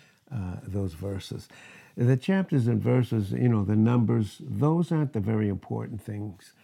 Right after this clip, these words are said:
but the substance of what they say are extremely important.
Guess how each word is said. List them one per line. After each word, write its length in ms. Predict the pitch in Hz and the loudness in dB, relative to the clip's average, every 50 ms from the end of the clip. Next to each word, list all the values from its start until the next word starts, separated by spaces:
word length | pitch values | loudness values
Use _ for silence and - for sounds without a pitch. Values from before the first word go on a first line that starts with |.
| _ _ _ | _ _ _
but 200 | - 117 - - | -6 -6 -4 -4
the 60 | 131 113 | -6 -8
substance 800 | - - - - 143 151 143 131 - - - - 104 - - - | -8 -10 -6 -4 -2 -2 -2 -4 -6 -8 -6 -6 -6 -4 -4 -6
of 160 | 101 87 101 | -6 -2 -2
what 240 | 110 107 101 - - | -2 -2 -2 -2 -4
they 160 | 104 98 98 | -4 -4 -4
say 440 | - - - 107 101 98 95 95 - - | -6 -6 -6 -6 -6 -6 -8 -10 -12 -12
are 200 | - 104 104 101 | -10 -10 -10 -10
extremely 580 | 95 - - - - - 110 104 101 95 95 95 | -10 -12 -16 -12 -6 -2 0 0 0 0 -2 -4
important. 680 | 101 92 87 - - 107 101 - - - - - - | -6 -8 -10 -10 -10 -10 -10 -10 -12 -16 -18 -18 -20